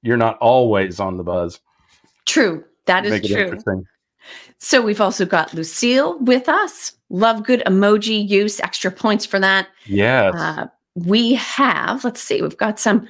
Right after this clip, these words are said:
Speaker 2: actually, people are doing a very good job getting the flags in here today. Thank you for putting
Speaker 1: Oh,
Speaker 2: in this
Speaker 1: really?
Speaker 2: extra effort. Look, we've got another flag here.
Speaker 1: Oh, yeah.
Speaker 2: McFallon, hello. Greetings from Southern Africa. So glad to have you with us.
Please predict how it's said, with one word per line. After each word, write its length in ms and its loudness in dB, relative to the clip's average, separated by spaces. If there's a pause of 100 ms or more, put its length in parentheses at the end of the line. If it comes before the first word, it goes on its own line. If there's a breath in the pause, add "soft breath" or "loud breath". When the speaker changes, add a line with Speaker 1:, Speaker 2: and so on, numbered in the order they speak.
(160 loud breath)
Speaker 2:
actually, 260 0
people 300 2
are 80 6
doing 220 4
a 40 0
very 340 2
good 120 0
job 320 2
getting 220 4
the 80 2
flags 400 0
in 80 0
here 160 -4
today. 260 -6
Thank 300 -2
you 60 4
for 180 -12
putting 400 -2
Speaker 1:
Oh, 60 4
Speaker 2:
in 40 2
this 300 2
Speaker 1:
really? 80 -2
Speaker 2:
extra 380 -4
effort. 340 -2 (320 soft breath)
Look, 100 -2
we've 120 0
got 80 2
another 200 -2
flag 320 -2
here. 360 -2 (340 soft breath)
Speaker 1:
Oh, 80 2
yeah. 320 2 (340)
Speaker 2:
McFallon, 540 0 (360)
hello. 440 2
Greetings 540 0
from 360 0
Southern 560 0
Africa. 640 -4
So 460 0
glad 540 -2
to 100 -8
have 320 -2
you 160 0
with 200 -2
us. 460 -2